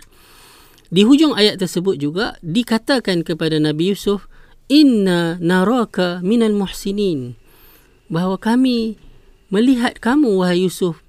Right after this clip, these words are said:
dalam kalangan al-muhsinin, orang yang buat baik, orang yang suka tolong orang. Ha, orang yang, a, a very good man, good doers.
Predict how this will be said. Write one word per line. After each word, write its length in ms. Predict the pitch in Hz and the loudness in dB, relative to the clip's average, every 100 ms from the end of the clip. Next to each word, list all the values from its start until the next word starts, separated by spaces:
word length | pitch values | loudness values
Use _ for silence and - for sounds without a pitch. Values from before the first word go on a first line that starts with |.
| _ | _
dalam 240 | 202 247 196 | -6 -4 -4
kalangan 480 | 196 170 170 165 | -4 -4 -2 -4
al-muhsinin, 800 | - 170 175 139 - 180 190 139 | -4 -4 -4 -6 -6 -2 -2 -4
orang 320 | 160 190 185 180 | -6 -8 -6 -4
yang 160 | 170 | -2
buat 160 | 214 165 | -4 -4
baik, 320 | 208 233 - - | -4 -4 -8 -10
orang 320 | 147 165 160 | -8 -6 -6
yang 80 | 156 | -6
suka 320 | - 220 196 | -10 -8 -8
tolong 400 | - 170 151 143 | -4 -2 0 0
orang. 160 | 131 113 - _ _ _ _ _ | -2 -6 -14 _ _ _ _ _
Ha, 160 | 196 190 | -12 -8
orang 240 | 147 160 | -6 -4
yang, 220 | 165 170 180 - - - _ | -4 -6 -10 -16 -20 -20 _
a, 160 | 151 170 | -8 -6
a 160 | 160 | -2
very 560 | 151 175 226 214 196 160 | 0 2 2 2 -4 -6
good 240 | 165 247 | -4 -4
man, 320 | 180 208 147 131 | -2 -2 -2 -4
good 320 | 202 151 147 | -6 -4 -2
doers. 560 | 240 196 131 - - | 4 4 2 -4 -16